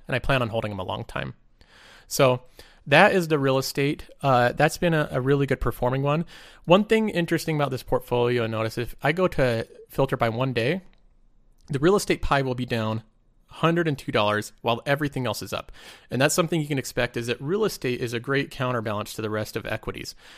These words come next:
So I noticed when equities swing way up, people take their money out of real estate and put it in equities,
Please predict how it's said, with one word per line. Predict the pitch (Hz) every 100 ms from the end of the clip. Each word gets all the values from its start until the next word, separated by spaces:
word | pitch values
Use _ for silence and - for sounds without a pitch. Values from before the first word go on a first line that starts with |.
| -
So | 143 135
I | 151
noticed | 180 180 170 160 151
when | 131 127
equities | 147 151 147 127
swing | - 143 131 120 127
way | 147 139
up, | 135 -
people | - 139 151
take | 143 139
their | 131
money | 127 123
out |
of | 117
real | 110
estate | 113 123
and | 110
put | 127
it | 110
in |
equities, | 104 120 143 151